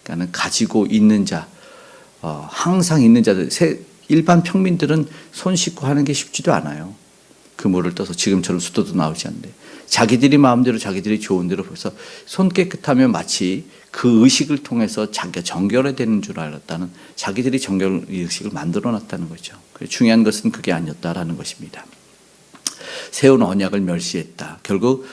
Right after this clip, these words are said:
어, 하나님이, 어, 원하시는 말씀이 무엇이었냐? 오 절에 다시 한번 "생명과 평강의 언약이다." 그러니까는 다시 저주가 아니었다는 거예요. 복이었습니다. 그들은 다시 생각해 보겠죠.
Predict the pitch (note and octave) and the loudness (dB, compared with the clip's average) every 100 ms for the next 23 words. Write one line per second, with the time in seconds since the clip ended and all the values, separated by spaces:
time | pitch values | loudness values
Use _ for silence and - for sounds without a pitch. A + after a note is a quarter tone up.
0 | - - - - E3 D#3 D#3 D#2+ - F#3 | -18 -18 -16 -6 -4 -4 -6 -8 -4 2
1 | F#3 E3+ D#3 D3+ B2+ G#2 F#2 F2 F#2+ B2 | 4 4 4 4 2 0 -2 0 2 2
2 | B2+ C3 C3+ G#2+ F2 - A2+ F2 F#2 F2 | 2 0 2 2 0 2 2 2 0 -2
3 | E2+ D#2+ D#2 D#2+ - _ _ - - F2+ | -4 -6 -8 -10 -16 _ _ -12 -4 -2
4 | E3+ E2 - - - D#2+ A2 E3+ F3 C#3+ | 0 -2 -4 -6 -6 0 2 2 0 4
5 | C3+ B2 A2 A2+ A2+ - E3+ E3+ D3 D3 | 4 6 4 2 0 -2 0 2 2 0
6 | C3 F2+ E2 D#2+ D#2 D#2 E2+ - B2 D#3 | 2 0 0 -4 -8 -8 -10 -6 -4 -4
7 | - - - - A#2 D3+ C3+ - _ _ | -8 -20 -10 -4 -2 0 -2 -8 _ _
8 | - F#2+ G#2 A2 C3 D#3+ A2 F#2+ G#2+ A2+ | -4 2 2 0 -2 0 0 0 -2 -4
9 | F#2 E2 D#2 E2 - _ _ _ - - | -8 -8 -12 -18 -20 _ _ _ -20 -20
10 | _ - B2 D3+ D#3+ A#2 - F2+ D#2 - | _ 2 2 2 0 0 -2 -8 -10 -16
11 | - _ _ _ _ - F3+ E3+ C3 D3+ | -20 _ _ _ _ -10 -6 0 2 2
12 | C#3 - - - F3+ F3+ F3 B2 E2+ E2 | 0 -4 -4 -2 0 0 -2 -4 -4 -6
13 | - - | -12 -16